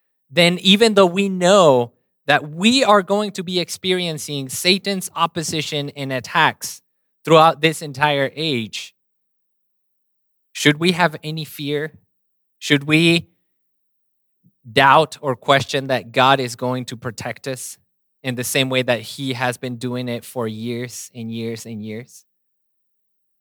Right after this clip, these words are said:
Remember, when we saw in, in chapter eleven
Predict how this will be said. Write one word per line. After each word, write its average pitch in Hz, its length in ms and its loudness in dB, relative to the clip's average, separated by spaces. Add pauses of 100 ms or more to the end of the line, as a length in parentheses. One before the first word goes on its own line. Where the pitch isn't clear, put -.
(680)
Remember, 180 440 4
when 165 260 0
we 202 100 2
saw 226 300 6
in, 170 320 -4
in 165 180 -6
chapter 190 380 0
eleven 170 720 0